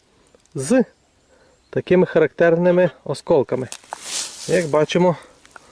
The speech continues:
вона жовтого кольору була, класного, маскировочного. От хто би кинув, і вже би не знайшов. Загубилась листям. Бавах, замаскував.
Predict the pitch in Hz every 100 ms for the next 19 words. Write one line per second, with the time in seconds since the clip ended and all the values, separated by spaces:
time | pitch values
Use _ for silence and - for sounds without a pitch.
0 | - _ - 139 131 151 - 135 - 202
1 | 247 247 262 277 240 - - 139 - 214
2 | 220 220 143 165 - - 180 131 131 123
3 | - 123 123 _ - _ - - - 135
4 | - - 131 131 196 240 302 254 - -
5 | - - - - - - - - - -
6 | 269 262 185 220 214 226 214 202 208 -
7 | 175 165 - - _ _ _ _ _ _
8 | 139 151 147 156 135 127 117 139 139 -
9 | 135 - - - - - - - - -
10 | 139 147 254 214 165 147 - 147 170 254
11 | 269